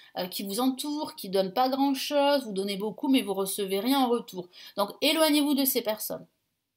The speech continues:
Hein ? Euh, pourquoi ? Parce que je sens que si vous restez dans cet environnement, vous n'allez pas pouvoir avancer. Ça va être compliqué d'avancer. Vous allez devoir fournir encore plus d'efforts. Vous allez vous épuiser. Et vous n'avez pas besoin de cela.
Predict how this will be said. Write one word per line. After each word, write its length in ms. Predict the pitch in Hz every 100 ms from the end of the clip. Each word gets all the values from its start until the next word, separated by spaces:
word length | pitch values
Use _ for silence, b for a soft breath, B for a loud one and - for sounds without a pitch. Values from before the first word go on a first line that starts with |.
| -
Hein ? 220 | 170 - _ _ _ _ 175
Euh, 260 | 160 151 156 _
pourquoi ? 460 | - 233 - 311 359
Parce 240 | 269 254 -
que 100 | 254
je 80 |
sens 260 | 247 294 302
que 80 | 254
si 400 | - - 294 302
vous 140 | 220 240
restez 200 | 247 262
dans 100 | 226
cet 200 | 233 240
environnement, 720 | 247 247 226 220 220 254 294 B B B
vous 60 | 240
n'allez 220 | 262 277
pas 120 | 349
pouvoir 360 | 349 294 294 247
avancer. 600 | 233 233 240 - 277 262 _ _ _ _ _ _ _
Ça 140 | -
va 80 | 233
être 100 | 262
compliqué 540 | - 285 269 269 311 302
d'avancer. 600 | 233 214 208 - 196 190
Vous 100 | 196
allez 160 | 214 220
devoir 240 | 220 269
fournir 260 | 233 240 226
encore 320 | 220 226 -
plus 320 | - 330 359
d'efforts. 500 | 262 277 - 254 254 254 B B
Vous 140 | 202 226
allez 180 | 226 240
vous 300 | 196 196 302
épuiser. 680 | - - 285 269 285 262 - _ _ _ _ _ _ _ _ _
Et 220 | 202 202
vous 120 | 233 254
n'avez 200 | 269 269
pas 160 | 269
besoin 220 | 240 226
de 80 | 208
cela. 280 | - 151 -